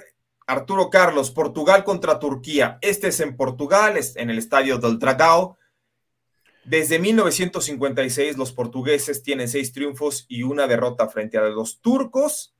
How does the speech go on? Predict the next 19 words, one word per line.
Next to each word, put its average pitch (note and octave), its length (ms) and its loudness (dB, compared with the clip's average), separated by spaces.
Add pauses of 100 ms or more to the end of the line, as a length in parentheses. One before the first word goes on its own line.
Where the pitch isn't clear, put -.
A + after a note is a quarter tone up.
(300)
pero G#3 540 2 (140)
en A#2+ 140 -4
el A2 160 -2
más F#3 160 6
reciente, F#3 480 -2
que B3 120 -10
fue D3+ 120 -4
en G3+ 60 -6
dos - 160 -2
mil C3+ 160 -4
doce, B2+ 260 0
un B2 80 -4
amistoso, A2+ 560 -4 (240)
los B2 300 -4
turcos A#3+ 420 4
sorprendieron C#3+ 680 2
tres C#3 260 0
a B2 80 8
uno. B2 400 0